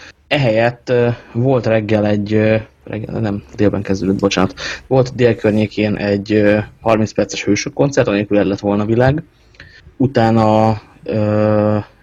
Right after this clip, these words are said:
Ken Goldberg beszélt egészen jót, ö, robotika, fejlődés, ö, ö,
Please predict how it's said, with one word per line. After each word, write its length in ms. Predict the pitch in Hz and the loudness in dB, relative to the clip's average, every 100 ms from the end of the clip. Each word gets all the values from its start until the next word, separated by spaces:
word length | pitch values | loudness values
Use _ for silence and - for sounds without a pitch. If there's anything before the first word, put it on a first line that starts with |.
| _ | _
Ken 420 | - 127 117 107 104 | -4 0 0 0 0
Goldberg 480 | 117 110 104 104 | 0 0 0 -2
beszélt 600 | 104 107 - 101 101 - - _ _ | 0 -2 0 0 -2 -6 -20 _ _
egészen 440 | - 117 113 - 107 | -4 0 -2 0 0
jót, 380 | 107 107 - | 2 0 0
ö, 140 | 113 107 104 | 0 0 0
robotika, 560 | 117 120 117 - 104 104 | -2 0 0 -4 -4 -4
fejlődés, 920 | - 117 107 107 101 104 101 - - | 0 0 2 0 0 0 0 -2 0
ö, 160 | 107 101 98 _ _ _ | 0 0 -2 _ _ _
ö, 380 | 110 107 107 | -2 0 0